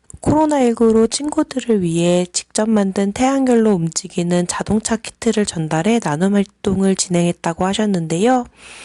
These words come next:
이 나눔 활동을 통해서 아이들도 친구들에게 나눔을 해보면서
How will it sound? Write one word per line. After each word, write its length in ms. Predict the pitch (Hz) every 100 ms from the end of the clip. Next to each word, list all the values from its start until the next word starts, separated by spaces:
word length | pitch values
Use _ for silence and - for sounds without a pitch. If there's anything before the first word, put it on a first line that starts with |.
| - - - - -
이 200 | 226 262
나눔 300 | 208 170 208
활동을 440 | 226 220 226 214 214
통해서 540 | - 247 240 - 208
아이들도 840 | - 151 175 180 180 175 - 262 285
친구들에게 720 | - 294 285 277 240 226 202
나눔을 520 | 180 156 170 185 190
해보면서 760 | 214 240 226 160 165 247 233